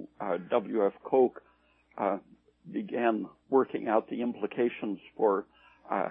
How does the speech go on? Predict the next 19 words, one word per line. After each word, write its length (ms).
how 360
to 140
defend 720
our, 360
uh, 140
cellular 480
respiratory 920
system 520
from 240
these, 200
uh, 140
toxins 560
in 180
the 100
environment. 640
And 260
one 260
of 140
the 100